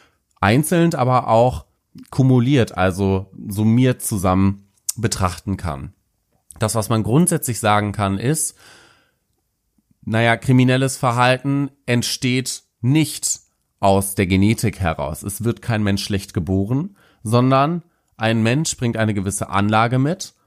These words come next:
und die Umwelt formt diesen Menschen unter anderem dazu.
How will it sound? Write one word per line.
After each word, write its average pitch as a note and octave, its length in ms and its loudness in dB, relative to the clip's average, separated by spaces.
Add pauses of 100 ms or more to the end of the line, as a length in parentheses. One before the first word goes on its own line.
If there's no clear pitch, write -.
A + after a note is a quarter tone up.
(220)
und C3+ 260 4
die A#2+ 100 -2
Umwelt A2+ 680 0
formt E3 440 0
diesen E2+ 280 -2
Menschen E2+ 600 -4 (140)
unter C#3 440 2
anderem F#2+ 340 -2
dazu. E2+ 460 -4